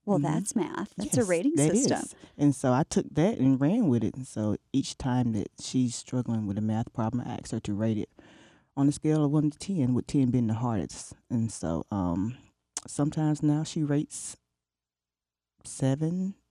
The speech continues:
Speaker 2: six, five, four, one, but she never rates ten anymore.
Speaker 1: She never rates ten.
Speaker 2: Mm-mm.
Speaker 1: It's part of it was in her mind, I'm
Speaker 2: Mm-hmm.
Speaker 1: sure.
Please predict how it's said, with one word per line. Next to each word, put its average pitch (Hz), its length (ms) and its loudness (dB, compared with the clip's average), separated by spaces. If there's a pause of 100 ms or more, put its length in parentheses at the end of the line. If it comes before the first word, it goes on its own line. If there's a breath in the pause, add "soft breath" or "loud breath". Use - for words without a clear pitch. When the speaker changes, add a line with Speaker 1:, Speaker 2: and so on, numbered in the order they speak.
(100)
Speaker 2:
six, - 720 -8 (500)
five, 131 500 -4 (540)
four, 131 500 -2 (680 soft breath)
one, 131 480 0 (560)
but 147 120 2
she - 100 -4
never 135 260 2
rates 123 220 -4
ten 151 280 2
anymore. 95 340 0
Speaker 1:
She 220 120 0
never 185 320 2
rates 185 320 -2
ten. 160 460 0
Speaker 2:
Mm-mm. 135 400 -4 (160)
Speaker 1:
It's - 100 -18
part 202 240 0
of 180 60 -2
it 170 80 0
was 165 120 -4
in 160 80 0
her 127 100 0
mind, 160 400 -2
I'm 147 60 2
Speaker 2:
Mm-hmm. 151 180 4
Speaker 1:
sure. - 200 -2